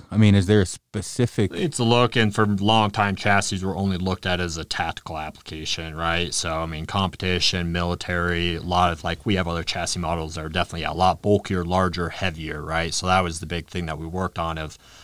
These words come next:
Speaker 2: how can we line up a chassis system so you still have the modularity and be able to have a folding butt stock and change out different grips to different people's likings. Uh, you know, it's just all customizable. So using the magnesium, which is thirty percent lighter than aluminum,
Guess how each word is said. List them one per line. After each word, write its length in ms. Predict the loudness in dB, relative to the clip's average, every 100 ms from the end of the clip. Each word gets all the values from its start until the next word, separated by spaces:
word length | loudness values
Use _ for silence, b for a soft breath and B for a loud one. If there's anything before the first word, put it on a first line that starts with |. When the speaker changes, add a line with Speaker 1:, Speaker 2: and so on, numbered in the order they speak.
| -2
Speaker 2:
how 240 | 4 4
can 140 | 2
we 100 | -2
line 320 | 2 4 4 2
up 140 | -2
a 20 |
chassis 480 | -2 -2 0 -2 -2
system 380 | -6 -6 -6 -6
so 160 | -4 -4
you 80 |
still 240 | -4 -4 -4
have 240 | -2 -2
the 80 | -4
modularity 880 | -4 -4 -4 -4 -4 -2 -2 -4 -6
and 120 | -10 B B _
be 80 | 2
able 140 | 2
to 80 | 2
have 160 | -2
a 40 | -4
folding 440 | -4 -2 0 0
butt 180 | -2 -2
stock 460 | 0 0 2 0 -2
and 100 | -2
change 300 | 0 2 2
out 160 | -2
different 320 | -4 -8 -8
grips 340 | -6 -4 -4 -6
to 240 | -8 -8
different 340 | -6 -8 -8 -12
people's 320 | -12 -10 -8
likings. 760 | -6 -6 -4 -4 -2 -4 -6 -10 B B B B -4
Uh, 160 | -4 -2
you 100 | -4
know, 100 | -4
it's 80 | -4
just 160 | -2
all 140 | -2 -2
customizable. 1000 | -2 -4 -2 0 0 -2 -4 -4 -6 -6
So 480 | -8 -6 -6 -8 -10
using 360 | -2 0 2 0
the 80 | 0
magnesium, 720 | 0 2 0 2 2 2 0
which 180 | -4 -8
is 60 |
thirty 320 | -6 -4 -4
percent 320 | -4 -6 -6 -2
lighter 320 | -2 -2 -4
than 140 | -6
aluminum, 800 | -6 -2 0 0 0 0 -2 -4